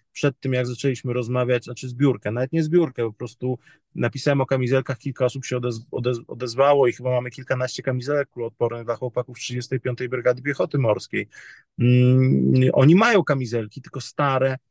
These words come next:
stalowe, ciężkie. No, jakieś są, ale bardzo ograniczają im możliwości ruchu, a niektórzy rzeczywiście, niektórym nawet tych kamizelek brakuje, dostają po rannych żołnierzach.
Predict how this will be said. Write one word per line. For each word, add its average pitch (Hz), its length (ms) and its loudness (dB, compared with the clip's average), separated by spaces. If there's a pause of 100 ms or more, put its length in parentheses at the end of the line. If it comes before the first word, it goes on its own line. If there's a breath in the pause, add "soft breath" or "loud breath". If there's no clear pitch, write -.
(120)
stalowe, 123 800 0
ciężkie. 120 840 -6 (260)
No, 156 80 -10 (460)
jakieś 151 420 2
są, 170 340 2
ale 135 160 2
bardzo 131 460 -4
ograniczają 131 720 -6
im 131 120 -6
możliwości 127 580 -2
ruchu, 170 320 4
a 127 80 0
niektórzy 123 400 -14
rzeczywiście, 123 540 -4 (360 soft breath)
niektórym 131 320 2
nawet 127 260 2
tych - 160 -8
kamizelek 110 480 0
brakuje, 110 480 -2
dostają 120 420 -2
po 123 140 0
rannych 120 380 -4
żołnierzach. 117 560 -12